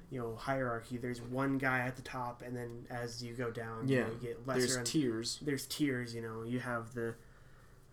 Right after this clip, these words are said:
Speaker 1: uh, the right-hand men, the, you know, the lower class guys that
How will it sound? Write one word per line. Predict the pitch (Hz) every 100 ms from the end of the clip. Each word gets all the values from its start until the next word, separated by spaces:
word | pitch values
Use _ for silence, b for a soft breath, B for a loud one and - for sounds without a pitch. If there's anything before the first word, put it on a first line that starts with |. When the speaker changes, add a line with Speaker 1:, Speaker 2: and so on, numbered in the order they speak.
| - -
Speaker 1:
uh, | 135 127 123 107 - - - - - -
the | 151 139
right-hand | 131 127 127 127 123
men, | 120 117 117 113
the, | 113 110 107 113 - - 131
you |
know, | 120
the | 113 123
lower | 120 123 127 123
class | - 123 113 117 -
guys | 117 117 117
that | 117 120